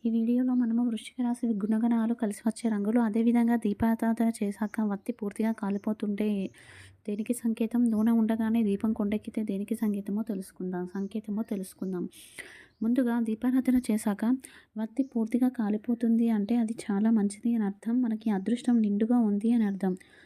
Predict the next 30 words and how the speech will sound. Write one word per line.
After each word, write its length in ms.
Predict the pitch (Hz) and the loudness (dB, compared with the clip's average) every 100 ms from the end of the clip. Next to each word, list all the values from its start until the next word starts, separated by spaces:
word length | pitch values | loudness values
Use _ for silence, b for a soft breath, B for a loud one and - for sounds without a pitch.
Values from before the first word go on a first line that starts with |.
| B B | B B
అదే 200 | 214 254 | 2 6
నూనె 260 | 247 226 254 | 6 4 4
ఉండగానే 640 | 254 240 240 240 233 247 | 4 4 4 4 4 4
దీపం 360 | 240 214 214 247 | 4 2 4 2
కొండెక్కుతుంది 760 | 240 208 233 240 247 233 233 | 4 0 0 0 2 2 4
అంటే 260 | 226 214 247 | 2 2 4
మనకి 320 | 247 226 226 | 4 2 0
అదృష్టం 480 | 190 190 226 240 240 | 0 2 0 2 2
తొంభై 360 | 240 196 214 226 | 2 2 2 2
శాతం 380 | 214 208 247 | 0 2 4
ఉండి 200 | 240 226 | 4 4
పది 220 | 254 220 202 | 0 0 -4
శాతంలో 480 | - 214 233 233 | -2 -2 -2 -2
పోతుంది 500 | 240 208 202 214 233 | -2 -6 -6 0 0
అని 120 | 240 208 | 2 0
అర్థం. 300 | 190 180 175 B B B B - | -2 -6 -10 B B B B -6
సాధారణంగా 640 | 208 208 254 247 240 247 | -4 0 2 4 2 2
నూనెను 420 | 233 214 233 240 | 2 2 4 4
భక్తికి 420 | 226 214 - - | 2 0 -4 -4
సంకేతంగా 600 | 226 214 208 226 226 214 | 0 2 2 0 0 0
పూజిస్తాము, 720 | 240 233 196 202 - 185 180 180 B B B - | 0 0 -2 -2 -2 -2 -2 -4 B B B -4
సంకేతంగా 520 | 220 220 247 247 226 240 | -2 2 0 2 2 2
భావిస్తాము. 800 | 202 202 208 202 - 190 180 185 b b - | 2 2 0 -2 -4 -2 -2 -6 b b -2
అంటే 180 | 226 254 | 0 2
మనం 280 | 247 247 | 4 4
భక్తి 320 | 214 196 - 254 | 2 0 -6 -6
శ్రద్ధలతో 480 | 247 220 226 226 | -4 0 0 0
పూజ 260 | 247 214 208 | -2 -2 -2
చేయట్లేదు 680 | 240 233 208 220 220 208 202 | -2 0 0 0 0 0 0
అని 340 | 214 208 226 | 0 2 2